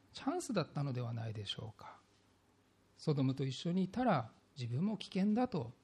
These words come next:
離れるべきでありました。しかし、本日の先ほどお読みした箇所の一節には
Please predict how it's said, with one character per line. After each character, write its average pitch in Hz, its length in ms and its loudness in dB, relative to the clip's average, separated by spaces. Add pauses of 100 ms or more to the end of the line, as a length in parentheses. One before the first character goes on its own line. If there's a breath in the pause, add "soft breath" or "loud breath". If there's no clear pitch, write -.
(260)
離 123 280 2
れ 262 120 2
る 269 120 0
べ 185 100 2
き 135 140 -4
で 117 100 -4
あ 113 60 -8
り 107 100 -6
ま 110 180 -10
し - 120 -12
た。 - 100 -20 (4000 loud breath)
し - 100 -4
か 240 100 8
し、 208 100 6
本 196 220 12
日 156 260 6
の 123 280 -2
先 139 240 0
ほ 139 100 4
ど 143 80 2
お 131 40 2
読 131 140 2
み 123 120 0
し - 80 -6
た 120 180 -6 (320)
箇 120 80 -2
所 123 140 -6
の 113 180 -8
一 - 140 0
節 - 420 -4
に 156 140 10
は 139 180 8